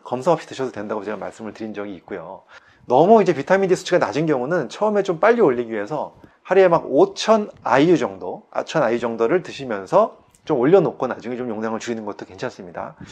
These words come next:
아무튼 비타민 D는요, 어, 검사를 해보면서 드실 수 있기 때문에 관리를 잘 하시면 될 것 같고요. 비타민 A 같은 경우는 사실 너무 많이 먹게 되면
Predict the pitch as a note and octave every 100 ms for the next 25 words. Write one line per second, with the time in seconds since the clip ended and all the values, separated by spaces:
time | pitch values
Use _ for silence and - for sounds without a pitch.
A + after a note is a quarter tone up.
0 | - C#3 D#3 E3 B2 E3+ F3 F3 - A2
1 | G2+ D#3 G2+ - - - - A2 - A#2
2 | C#3 F3 G#3+ F3+ B2+ G#2+ G#2+ - G#2 -
3 | G2 F2+ A#2+ C#3 F#2+ F2+ - G#2+ A#2 A#2
4 | F#2+ G2 D#3+ B2 F#2+ - - - G2+ F2+
5 | C3 _ _ _ C#3+ F#3 F#3+ F#3+ C#3+ G3+
6 | A#3+ G#3+ F#3 A2+ - A#2 F#2+ F#2 G#2+ A2
7 | - D#3+ F2 E2+ A2+ C#3+ C3 A2+ - A2+
8 | C#3 E3+ G#2